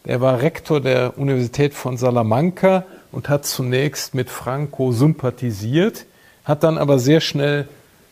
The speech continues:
gesehen, dass er sich politisch total geirrt hat, dass der Bürgerkrieg eigentlich eine barbarische Angelegenheit ist und hat dann als Rektor der Universität vor vollem Haus,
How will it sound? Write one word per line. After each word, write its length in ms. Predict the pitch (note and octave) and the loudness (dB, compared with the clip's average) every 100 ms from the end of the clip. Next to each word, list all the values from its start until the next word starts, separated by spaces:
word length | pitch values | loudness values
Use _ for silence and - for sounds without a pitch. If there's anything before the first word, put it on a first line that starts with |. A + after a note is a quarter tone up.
| _ | _
gesehen, 440 | C3 A2 B2 D#3 | -2 2 4 6
dass 140 | D3 C3 | 6 4
er 80 | B2+ | 4
sich 400 | B2 B2 - - | 2 -2 -6 -2
politisch 540 | C3 C#3+ C#3+ C3+ - | 0 0 -2 -6 -2
total 500 | C#3 - B2+ C3 D#3 | -4 0 2 4 4
geirrt 600 | B2 C3 C#3 F3+ F3+ - - | 4 4 6 4 2 -6 -2
hat, 360 | E3 E3+ - - | -2 -2 -12 -10
dass 200 | B2 - | -10 -4
der 220 | B2+ A#2+ - - _ - | -4 -4 -8 -20 _ 0
Bürgerkrieg 760 | C#3+ D#3+ D3 C3+ - C3+ C3 | 4 4 2 -2 -4 -6 -6
eigentlich 420 | A#2+ B2 A#2+ - | -6 -6 -6 -6
eine 200 | B2+ A#2 A2 _ - | -4 -6 -6 _ -6
barbarische 680 | A#2 G#2 A#2+ C#3 C3 - | -4 0 0 0 -4 -6
Angelegenheit 760 | - E3+ - G#2 G#2+ G#2+ G#2 G#2 | -4 -4 -4 -2 -4 -2 -4 -4
ist 240 | D3+ D3+ | -4 -4
und 200 | - B2 | -6 -6
hat 180 | - D#3 | -6 -2
dann 200 | D3+ D3+ | 0 -2
als 260 | A#2+ A#2+ - | -4 -6 0
Rektor 340 | E3+ F#3 - | -2 0 -2
der 140 | C#3+ C#3+ | -2 0
Universität 760 | C#3 B2+ A#2+ A#2 C#3 D#3+ F3 - - - | 0 0 -2 -2 0 0 0 -6 -20 -16
vor 280 | - C3+ | -2 0
vollem 480 | - - F3 F#3+ C3+ | 0 2 2 2 2
Haus, 500 | A2 C3 F#3 F#3 - | 2 4 2 0 -8